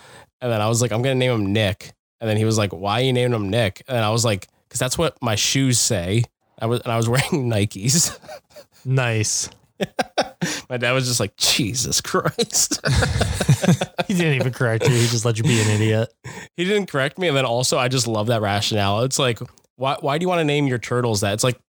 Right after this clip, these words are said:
Speaker 1: "Because my shoes say it." <laughs>
Speaker 2: Yeah, that's kid logic right there.
Speaker 1: <laughs> Yeah.
Speaker 2: Dude,
Speaker 1: So
Speaker 2: kid logic is something else. You know what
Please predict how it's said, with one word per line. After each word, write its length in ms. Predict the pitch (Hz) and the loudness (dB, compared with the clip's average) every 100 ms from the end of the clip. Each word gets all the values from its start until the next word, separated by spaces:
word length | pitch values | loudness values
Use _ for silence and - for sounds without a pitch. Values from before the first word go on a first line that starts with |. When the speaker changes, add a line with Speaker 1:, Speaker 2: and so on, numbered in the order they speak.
| - | -8
Speaker 1:
"Because 220 | 349 330 | 0 2
my 100 | 359 | 2
shoes 340 | - 453 262 | 2 2 2
say 280 | - 170 139 | 2 2 2
it." 80 | 147 | 2
<laughs> 880 | - - 190 - 719 - 370 381 - - - - | 0 -2 -2 -2 -6 -4 0 0 -2 -16 -8 -2
Speaker 2:
Yeah, 200 | 135 120 | 0 2
that's 280 | 139 147 165 | 2 0 0
kid 160 | 143 | 0
logic 460 | 131 113 113 120 110 | 2 0 2 0 0
right 200 | 117 110 | 0 0
there. 380 | 123 123 120 117 - | 0 2 2 0 -4
Speaker 1:
<laughs> 80 | |
Yeah. 440 | - - 175 - 175 - - - _ - - - - - - _ | -6 0 0 0 -4 -4 -8 -8 _ -16 -16 -10 -6 -6 -8 _
Speaker 2:
Dude, 300 | - 120 107 - _ | -2 0 0 -4 _
Speaker 1:
So 320 | - - 113 | -8 0 2
Speaker 2:
kid 100 | 139 | 2
logic 440 | 113 113 110 113 110 | 0 0 0 0 0
is 280 | 107 - - - | 0 0 -4 -6
something 340 | 139 113 107 113 | -2 -2 0 0
else. 300 | 113 110 - _ _ - | 2 0 -4 _ _ -8
You 80 | |
know 60 | |
what 80 | 240 | -2